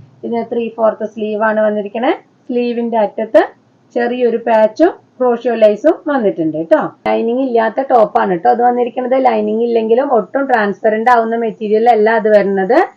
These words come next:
നമുക്ക് ഓഫീസ് വെയർ ഒക്കെ ആയിട്ട് കംഫർട്ട് ആയിട്ട് ഉപയോഗിക്കാൻ പറ്റാവുന്ന നല്ല കോട്ടന്റെ മെറ്റീരിയൽ ആണ് വരുന്നത്. ഇതിന്റെ ഷെയ്ഡ് വന്നിരിക്കുന്നത് ഒരു aqua blue ഷെയ്ഡ് ആണ് ട്ടോ വരുന്നത്.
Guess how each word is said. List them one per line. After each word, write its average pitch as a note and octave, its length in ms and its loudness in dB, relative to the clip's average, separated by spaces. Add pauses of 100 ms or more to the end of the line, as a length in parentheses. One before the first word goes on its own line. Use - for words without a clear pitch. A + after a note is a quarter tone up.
(200)
നമുക്ക് G#3+ 220 -4
ഓഫീസ് A3+ 400 0
വെയർ A#3 240 0
ഒക്കെ A#3+ 160 -6
ആയിട്ട് A#3 260 0
കംഫർട്ട് A3+ 500 0
ആയിട്ട് A#3 200 0
ഉപയോഗിക്കാൻ A3 540 -2
പറ്റാവുന്ന A3 460 -2 (380)
നല്ല A3 320 -2
കോട്ടന്റെ A3 480 0
മെറ്റീരിയൽ A3 480 -4
ആണ് G3+ 180 0
വരുന്നത്. F#3+ 380 0 (340)
ഇതിന്റെ A#3+ 260 -4
ഷെയ്ഡ് A#3+ 420 0
വന്നിരിക്കുന്നത് A#3+ 540 0
ഒരു C4 140 0 (260)
aqua A#3 380 0
blue B3+ 280 -2
ഷെയ്ഡ് A3 340 -2
ആണ് G3+ 220 0
ട്ടോ A3 140 2
വരുന്നത്. A#3+ 400 0